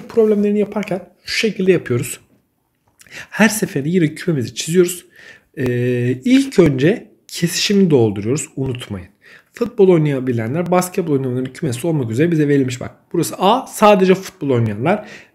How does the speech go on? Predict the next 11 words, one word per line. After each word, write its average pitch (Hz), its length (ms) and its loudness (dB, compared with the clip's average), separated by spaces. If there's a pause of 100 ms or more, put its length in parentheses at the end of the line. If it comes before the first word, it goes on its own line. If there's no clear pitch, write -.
B, 170 340 4 (140)
sadece 139 580 0
fu-, - 460 -6 (460)
e, - 40 -8
şey, - 200 -2 (140)
pardon, 110 440 -2
C, 165 420 4 (360)
sadece 165 720 0
basketbol 175 600 -2
oynayanlar. 185 600 0
B, 208 300 6